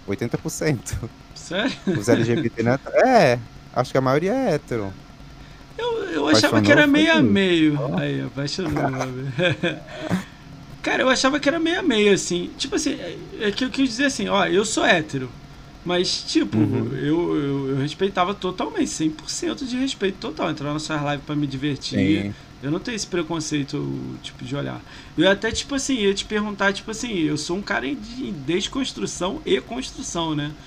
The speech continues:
Speaker 2: Com tudo isso
Speaker 1: Aham.
Speaker 2: acelerando, as coisas acontecendo tão rápido, eu quero usar os termos certos, eu, as palavras certas, o di-, o jeito certo
Speaker 1: Uhum.
Speaker 2: pra não, não, não, não ser escroto com ninguém, né?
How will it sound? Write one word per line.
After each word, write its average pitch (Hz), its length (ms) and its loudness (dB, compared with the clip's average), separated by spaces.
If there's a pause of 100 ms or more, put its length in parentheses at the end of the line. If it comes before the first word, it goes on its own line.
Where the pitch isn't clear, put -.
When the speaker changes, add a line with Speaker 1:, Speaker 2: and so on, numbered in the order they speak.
(420)
Speaker 2:
Com 156 120 0
tudo 190 280 -2
isso 196 200 -2
Speaker 1:
Aham. 110 180 0
Speaker 2:
acelerando, 160 500 0
as 160 100 -4
coisas 156 340 -4
acontecendo 151 640 -6
tão 160 220 -4
rápido, 139 600 -2 (840)
eu 143 120 -2
quero 165 240 0
usar 180 220 2
os 202 120 0
termos 240 340 0
certos, 156 420 -2
eu, 139 500 -4 (200)
as 135 120 -4
palavras 143 580 -2
certas, 147 680 -4
o 127 40 -6 (200)
di-, 123 140 -14
o 131 160 -6
jeito 123 200 -10
certo 139 340 -6
Speaker 1:
Uhum. 117 60 -6
Speaker 2:
pra 175 200 -4
não, 180 100 -4
não, 202 760 -6 (760)
não, 131 140 -6
não 135 320 -4
ser 143 260 -4
escroto 156 400 -4
com 156 140 -6
ninguém, 165 360 -2
né? 139 200 -4